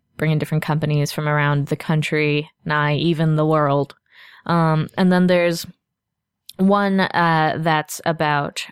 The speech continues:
ab-, about the, the murder, uh, or about the, what they're calling the, the murder of the century and all. And, uh, there's one that's talking about,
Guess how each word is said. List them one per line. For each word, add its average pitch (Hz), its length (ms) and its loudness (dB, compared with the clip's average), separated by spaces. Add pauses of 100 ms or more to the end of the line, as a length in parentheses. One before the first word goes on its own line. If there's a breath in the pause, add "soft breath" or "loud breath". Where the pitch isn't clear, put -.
(120)
ab-, 202 220 2
about 180 400 0
the, 147 320 2
the 156 200 0
murder, 151 480 0 (180)
uh, 160 120 -2 (220)
or 156 220 2
about 156 420 -2
the, 151 80 0
what 156 120 0
they're 165 140 0
calling 151 680 -2
the, 151 320 2
the 151 80 2
murder 156 400 2
of 147 180 -2
the 147 100 0
century 143 540 -2
and 143 120 2
all. 143 300 0
And, 147 480 0
uh, - 300 -2 (460 loud breath)
there's 156 240 0
one 156 240 2
that's 151 280 -2
talking 147 340 -2
about, 139 380 0